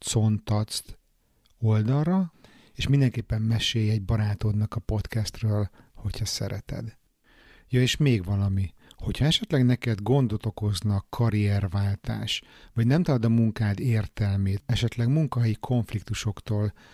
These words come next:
szenvedsz, túl sok a stressz, és nem tudod kezelni, vagy netán már ki is égtél,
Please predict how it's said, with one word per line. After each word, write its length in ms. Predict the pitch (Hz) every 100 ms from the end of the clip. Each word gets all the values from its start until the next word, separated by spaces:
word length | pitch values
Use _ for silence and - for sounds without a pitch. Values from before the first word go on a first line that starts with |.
| - - _
szenvedsz, 880 | - - 127 113 110 98 107 101 -
túl 220 | 127 123
sok 220 | - 120
a 60 | 110
stressz, 340 | - 120 -
és 80 | 117
nem 180 | 127 120
tudod 340 | - 113 107
kezelni, 600 | - 123 107 107 104 107
vagy 140 | 104 110
netán 340 | 120 - 113
már 220 | 110 107
ki 200 | - 131
is 180 | 107 -
égtél, 880 | 143 123 110 - - 101 98 113